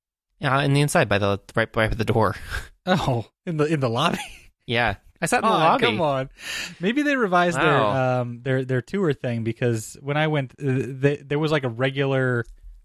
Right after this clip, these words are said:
Speaker 2: I think they said, like, Friday was, like, friends and family day. There was, like, two, uh, two times a day where you could go sit in their big theater and watch their ten-minute demo reel,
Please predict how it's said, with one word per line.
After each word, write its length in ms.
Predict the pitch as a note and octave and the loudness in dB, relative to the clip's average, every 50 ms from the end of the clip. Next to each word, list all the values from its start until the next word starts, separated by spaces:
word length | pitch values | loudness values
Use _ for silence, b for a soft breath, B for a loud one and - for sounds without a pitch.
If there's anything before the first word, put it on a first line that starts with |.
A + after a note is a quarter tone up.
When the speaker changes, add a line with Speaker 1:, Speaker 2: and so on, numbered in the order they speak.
| _ _ - | _ _ -6
Speaker 2:
I 40 | |
think 180 | C#3 - F#3 F3+ | 0 0 0 2
they 100 | - D#3+ | 2 -2
said, 140 | D3+ - C#3+ | 0 0 0
like, 140 | C#3+ A#2+ - | 0 0 -2
Friday 540 | - - - C3 B2+ C3 B2+ B2 A2 G#2+ G#2+ | -4 -8 -2 0 0 2 2 0 0 -2 -2
was, 180 | A2 A2+ G#2 | -2 -2 0
like, 160 | A2+ G#2+ G2+ - | 0 -2 -2 -2
friends 300 | - - B2 A#2+ A#2+ A2+ | -2 0 0 0 0 -4
and 120 | A2 G#2 | -6 -6
family 360 | - A#2+ A#2 A#2 A#2 A#2 G#2+ | -4 -2 0 0 0 0 0
day. 160 | G2 G#2 G2+ | 0 0 0
There 100 | G2 G#2+ | 0 0
was, 140 | G#2+ G#2+ G2+ | 0 0 2
like, 200 | G#2+ G#2 G2 - - | 0 0 -2 -4 -8
two, 520 | - C#3 C3 B2+ B2 A#2+ A#2+ A#2 A2+ A2 _ _ _ _ _ _ _ _ _ _ _ _ - | -6 -4 -2 0 0 0 0 0 -2 -4 _ _ _ _ _ _ _ _ _ _ _ _ -8
uh, 480 | B2 A#2+ A2+ A2 G#2+ G#2+ G#2+ G#2+ G#2 G2+ - | -4 -2 0 0 2 2 0 0 -2 -4 -4
two 120 | - D#3 | -6 -4
times 360 | C3+ - C#3+ C#3 C3+ C3 A2+ | -2 0 0 0 0 -2 -4
a 80 | A#2 G#2+ | -6 -4
day 360 | A2+ B2 A#2+ A#2 A2+ A2 A2 | -2 0 0 0 0 -2 -2
where 400 | A#2 A#2+ A#2 A2+ G#2+ A2 G#2+ A2 - | -4 -2 -2 0 0 0 0 -2 -2
you 80 | B2 A#2 | -4 -4
could 160 | - A#2+ A2 | -4 -6 -4
go 460 | - B2 A#2+ A#2+ A#2+ A#2+ A#2+ A#2 A2+ _ _ _ _ _ _ _ | -2 -2 0 0 0 0 0 -2 -4 _ _ _ _ _ _ _
sit 260 | _ - - C#3+ C3 | _ -2 0 0 0
in 100 | C3 C3+ | 0 0
their 120 | C3+ C#3 C3 | 0 0 2
big 180 | C#3+ C#3+ C#3 | 2 0 0
theater 520 | - - C3+ B2 A#2+ A2+ A2+ A2+ B2 C3 - | 0 -4 0 0 2 2 2 0 0 -2 -4
and 140 | - C3+ A2+ | -6 -4 0
watch 300 | G#2 G#2+ A2+ A2+ - - | 2 2 2 2 0 -4
their 240 | - A#2+ A#2 A2+ A2+ - - | -4 -2 -2 -2 -2 -4 -4
ten-minute 400 | - C3 A#2+ A#2+ B2 C3+ C#3+ B2 | -6 -4 -4 -2 -2 -2 -2 -2
demo 220 | B2+ A#2 A2+ A2 | -2 -2 0 0
reel, 320 | G#2+ A2 A2+ A#2 B2 C#3 | 0 0 2 0 0 -2